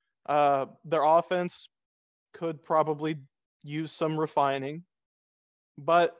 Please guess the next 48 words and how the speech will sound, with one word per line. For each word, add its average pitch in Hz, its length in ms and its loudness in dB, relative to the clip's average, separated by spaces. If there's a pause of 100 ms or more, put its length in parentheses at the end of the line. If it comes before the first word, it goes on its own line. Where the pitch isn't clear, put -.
(200)
Car-, 170 180 0
I 185 80 2
don't, 196 200 0 (920)
I 185 80 2
don't 214 140 0
hate 202 320 -4
the 175 80 -2
move 165 520 -4
for 156 120 -8
Carson 151 440 -2
Wentz 135 240 -8
as 139 120 -14
much 139 300 -6
as 123 440 -12 (200)
everybody 143 440 -4
else 127 240 -4
does. 127 240 -10
I'm, 196 380 -2 (240)
eh, 175 180 -2 (400)
I 175 100 0
don't 202 120 0
hate 202 160 0
the 196 60 0
move 180 180 -2
for 156 120 -6
Indianapolis 151 720 -4
either, 160 280 -6
because 156 280 -8
I 160 120 -4
think, 160 240 -6
uh, 143 240 2
what, 131 260 -6 (100)
a 160 120 -4 (100)
third 190 340 2
this 185 220 -4
year 190 240 -2
and 160 140 -4
a 143 80 -6 (440)
third 190 300 0
that 165 140 -4
could 151 120 -10
potentially 180 460 -4
turn 170 220 -6
into 160 180 -8
a 143 60 -8
second 165 400 -6
next 151 280 -8
year, 202 220 -6